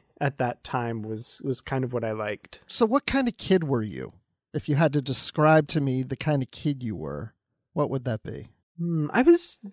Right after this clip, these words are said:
Speaker 1: generally a pretty quiet kid. I tended to keep to myself mostly. Uh, I, I honestly, thinking back on it, I can't even remember, like, how or why I organized playing Star Trek with me as the captain. Like, that almost seems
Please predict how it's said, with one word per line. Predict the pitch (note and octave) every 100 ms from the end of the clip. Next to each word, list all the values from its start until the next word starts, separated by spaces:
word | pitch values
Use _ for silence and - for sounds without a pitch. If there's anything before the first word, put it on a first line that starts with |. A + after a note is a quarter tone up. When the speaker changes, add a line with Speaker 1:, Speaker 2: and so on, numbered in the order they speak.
| -
Speaker 1:
generally | G3+ G3 G3+ G#3 G3+ G3 F3+
a |
pretty | E3+ - E3+ E3
quiet | D#3 - D#3 D3 D3 D3 -
kid. | - D3 C3+
I | C3+
tended | B2+ - E3 F3 E3+
to | E3+
keep | - D3 C#3
to | D3+
myself | C3 A#2+ - A#2+ A2 A2 - -
mostly. | C#3 B2+ B2 A#2+ - - B2 A2+ A2 - _ _ _ _ -
Uh, | A#2+ A2+ -
I, | E3 E3+
I | F3 F3+
honestly, | F3+ F#3+ G3+ A3
thinking | F#3 - F#3+ G3 E3+
back | D3 C3+ D3+ D#3+
on | C#3+
it, | C#3
I | B2+
can't | B2 - D3
even | D3 C#3 C3+ B2 C3+ -
remember, | C#3+ C#3+ C#3 C3+ C3+ C3+ C3+ B2+ A#2+ -
like, | C3+ A#2+
how | A#2+ - C3 C#3 C#3+ D3
or | D3+ C#3+ C3+
why | C3 B2+ B2+ C3
I | C3 C3
organized | D3 C#3+ C3 C3+ C3 C3 C3 -
playing | - B2+ B2+
Star | - B2+ B2+
Trek | - C3 C#3+
with | C#3
me | C#3 C3
as | B2+
the | C3+
captain. | - B2+ B2+ - E3+
Like, | C#3+ C#3
that | D#3
almost | D3+ D3+ D3 -
seems | - D3+ C#3+ C#3